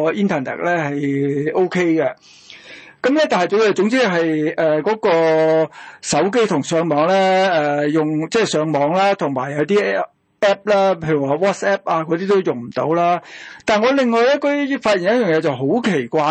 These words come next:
嘅呢，嗱，因為我有手機呢，用微信，個微信居然用得到喎。噉我就好奇怪啦，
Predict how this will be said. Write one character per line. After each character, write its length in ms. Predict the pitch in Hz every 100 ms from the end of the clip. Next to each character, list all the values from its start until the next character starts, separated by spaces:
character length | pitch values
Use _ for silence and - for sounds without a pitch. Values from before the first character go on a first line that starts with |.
| 160
嘅 120 | 170
呢， 60 | 202
嗱， 220 | 190 131 147
因 120 | 247
為 200 | 240 165
我 180 | 147 156
有 260 | 151 147
手 260 | 156 135 143
機 140 | 196 190
呢， 140 | 185
用 200 | 170 135
微 180 | 123 -
信， 360 | 127 147 139 240 _ _ _ _ _ _ _ _ _ _
個 120 | - 294
微 200 | 214 147
信 220 | 156 262
居 80 | 285
然 220 | 320 226
用 140 | 156 185
得 120 | 262
到 120 | 185
喎。 480 | 151 202 254 156 120 - - - - - - _ _ _ _ _ _
噉 240 | 277 320 330
我 60 |
就 160 | 285 226
好 460 | 156 185 277 330 277
奇 200 | 190 156
怪 280 | 208 208
啦， 200 | 208 208